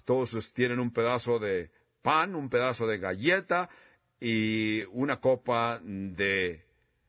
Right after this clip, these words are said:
el jugo de uva, que es un símbolo del cuerpo y sangre del Señor que fue sacrificado por nosotros,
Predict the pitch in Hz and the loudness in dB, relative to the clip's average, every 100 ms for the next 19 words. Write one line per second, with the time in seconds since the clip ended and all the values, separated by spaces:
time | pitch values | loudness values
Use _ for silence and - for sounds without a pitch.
0 | _ _ - 104 95 - 127 127 120 123 | _ _ -6 -2 -2 -2 -2 0 0 0
1 | 123 - 107 95 101 101 _ - 220 220 | -2 -6 -6 -2 0 -2 _ -4 0 0
2 | 202 190 185 185 - 113 113 135 131 120 | 0 0 0 -2 -2 0 2 0 0 -2
3 | 113 220 233 220 208 202 214 _ _ - | 0 0 2 2 0 -2 -8 _ _ -2
4 | 117 107 - 156 151 - 143 147 - 185 | 0 0 4 4 4 0 2 2 0 -2
5 | 208 202 180 147 156 147 147 143 147 - | 0 -2 0 0 0 2 2 2 -4 0
6 | 117 113 107 - 107 107 110 110 110 - | 2 2 -2 0 0 0 0 2 0 -4
7 | - 104 98 - - _ _ 107 135 139 | 0 2 0 -6 -20 _ _ 0 2 2
8 | 139 143 _ _ _ _ _ _ _ _ | 0 -4 _ _ _ _ _ _ _ _
9 | _ _ _ _ - - 117 - 147 127 | _ _ _ _ -10 -2 0 0 -2 0
10 | 107 92 147 139 - 131 117 104 165 196 | -4 0 0 2 2 0 0 0 0 0
11 | 190 190 - | -2 -2 -6